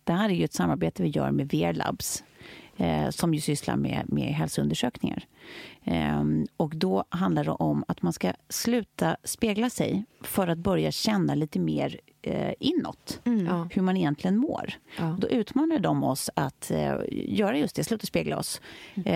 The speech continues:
Speaker 1: eh, under en veckas tid.
Speaker 2: Mm.
Speaker 1: Eller åtminstone dra ner på det, eh, till ett minimum.
Speaker 3: Mm.
Speaker 1: Det finns ju så mycket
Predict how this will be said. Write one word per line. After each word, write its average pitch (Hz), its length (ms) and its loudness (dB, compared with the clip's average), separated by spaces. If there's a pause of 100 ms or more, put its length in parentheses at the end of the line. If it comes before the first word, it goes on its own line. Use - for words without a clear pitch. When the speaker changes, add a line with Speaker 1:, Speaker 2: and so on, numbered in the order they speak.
(100)
Speaker 1:
eh, - 60 0
under 170 180 2
en 147 40 -4
veckas 135 260 -2
tid. - 340 -2
Speaker 2:
Mm. 226 120 2
Speaker 1:
Eller - 160 -2
åtminstone 175 480 0
dra 165 120 2
ner 185 260 4
på 147 200 -2
det, 139 260 -2
eh, 151 200 0
till 156 180 -2
ett 147 60 2
minimum. 185 500 0 (160)
Speaker 3:
Mm. 214 180 0 (240)
Speaker 1:
Det 214 100 0
finns 285 340 2
ju 254 60 4
så 226 100 2
mycket 202 760 2